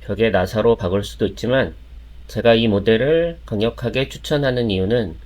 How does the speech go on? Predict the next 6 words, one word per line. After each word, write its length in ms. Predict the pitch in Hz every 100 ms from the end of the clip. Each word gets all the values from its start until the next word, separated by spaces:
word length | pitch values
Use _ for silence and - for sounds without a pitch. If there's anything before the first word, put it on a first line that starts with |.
| - - - -
바로 240 | - 95 101
이 220 | 117 117
고리 340 | 98 113 120
때문입니다. 600 | 127 120 120 92 85 85 82 - - - - - -
문고리나 760 | 101 104 127 120 127 131 135 135
기둥, 500 | 104 90 113 151